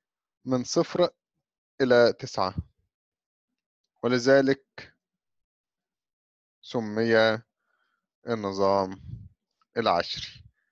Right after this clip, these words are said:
أمثلة على الأعداد في النظام العشري: مية ستة وخمسين، تسعة آلاف تمنمية خمسة وسبعين، تلاتين ألف وخمسة، تمانية، كل دي أم-،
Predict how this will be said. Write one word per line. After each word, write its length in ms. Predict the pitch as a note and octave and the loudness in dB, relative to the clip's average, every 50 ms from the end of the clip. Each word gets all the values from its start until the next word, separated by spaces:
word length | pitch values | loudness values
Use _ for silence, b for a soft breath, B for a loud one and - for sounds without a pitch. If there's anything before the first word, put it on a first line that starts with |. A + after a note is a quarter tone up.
| _ _ _ _ _ _ - | _ _ _ _ _ _ -4
أمثلة 360 | C#3+ C#3+ D3+ - G3 G3+ G#3 | -4 -2 0 2 2 4 6
على 200 | F3+ D3+ C3+ C3 | 6 6 6 4
الأعداد 380 | B2+ A2+ A#2+ A#2 A#2+ C3+ D#3+ D3+ | 4 4 4 2 2 2 0 -2
في 80 | - D3+ | -4 -6
النظام 300 | B2+ B2 A#2+ C3+ C#3 C#3 | -6 -4 -2 -2 -2 -2
العشري: 540 | B2 A2 A2+ C#3+ - - - D#3 D#3 D3+ | -2 -2 -2 -4 -4 -6 -10 -10 -10 -8
مية 220 | - C3 C3+ C3 A#2+ | -8 -4 -2 -2 -2
ستة 320 | - - B2 - - A2+ | -2 -2 -6 -6 -4 -4
وخمسين، 680 | F#2+ - - F#2+ F2+ - - - G#2+ G#2+ A2+ A2+ A2 A2 | -4 -4 -6 -12 -12 -14 -14 -12 -10 -10 -8 -10 -10 -12
تسعة 300 | - G#2+ - G2+ F#2 - - | -10 -8 -6 -6 -6 -4 -6
آلاف 140 | F#2+ G2 - | -8 -8 -8
تمنمية 380 | - - F#2+ F#2 F#2 F#2+ F#2 | -10 -16 -14 -12 -10 -8 -8
خمسة 340 | F2+ - - F#2+ F#2 - - | -8 -6 -8 -10 -10 -10 -14
وسبعين، 840 | - - - F2+ F2 E2 E2 F#2 G2+ G#2+ A2 A2 A2 G#2+ G#2 G2+ - _ - | -12 -12 -12 -12 -10 -10 -10 -8 -6 -6 -6 -6 -8 -10 -12 -16 -18 _ -6
تلاتين 360 | G#2 G2 G2 - - G2+ - | -6 -4 -4 -6 -8 -10 -10
ألف 260 | - G2+ F#2+ - - | -8 -10 -10 -10 -12
وخمسة، 580 | - - - - G2+ G2+ G#2 A2 - - G2+ F#2+ - _ _ _ _ _ _ _ _ _ | -20 -16 -12 -10 -10 -10 -10 -10 -6 -6 -6 -6 -6 _ _ _ _ _ _ _ _ _
تمانية، 580 | - A#2+ A2+ A2+ A2+ A2+ A2+ A2 G#2+ G#2 A2+ - _ _ | -4 -2 -2 -2 -2 -2 -2 -2 -2 -2 -2 -4 _ _
كل 260 | - C3+ C3 A2+ G#2+ | -8 -6 -4 -4 -4
دي 260 | G#2 A2+ A#2+ B2 - | -4 -2 -4 -4 -6
أم-، 260 | - G#2+ G#2 G#2 G#2+ | -8 -10 -12 -12 -14